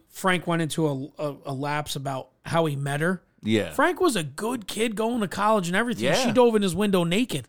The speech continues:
Speaker 2: Yep.
Speaker 1: And then he just went on this party adventure with her and
Speaker 2: And
Speaker 1: never
Speaker 2: never
Speaker 1: came
Speaker 2: came
Speaker 1: off.
Speaker 2: back. That was it.
Speaker 1: Right. So that is Lip. Like, Lip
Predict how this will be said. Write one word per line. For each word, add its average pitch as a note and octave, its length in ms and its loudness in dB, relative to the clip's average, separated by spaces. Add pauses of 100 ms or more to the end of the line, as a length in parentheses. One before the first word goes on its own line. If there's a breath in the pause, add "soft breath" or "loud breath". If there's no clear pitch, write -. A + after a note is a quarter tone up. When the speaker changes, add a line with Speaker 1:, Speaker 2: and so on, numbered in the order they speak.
Speaker 2:
Yep. B2+ 240 0 (500 soft breath)
Speaker 1:
And G3 160 4
then G3 100 2
he F#3+ 160 2
just G#3 160 -2
went G3+ 160 0
on G3 100 2
this F3+ 120 0
party F3+ 760 -2
adventure D#3+ 460 -4
with D#3 140 -4
her - 40 -2
and - 100 0
Speaker 2:
And - 60 0
Speaker 1:
never E3+ 200 2
Speaker 2:
never D#3+ 80 2
Speaker 1:
came E3 160 -2
Speaker 2:
came D#3 80 0
Speaker 1:
off. D#3 60 4
Speaker 2:
back. - 440 0
That A2+ 180 -6
was A#2+ 120 -12
it. F3+ 180 -4
Speaker 1:
Right. A3 240 2 (120)
So F#3+ 440 2
that D#3 400 0
is D3 160 -6
Lip. A#3+ 180 0
Like, E3+ 160 -2
Lip A3 320 0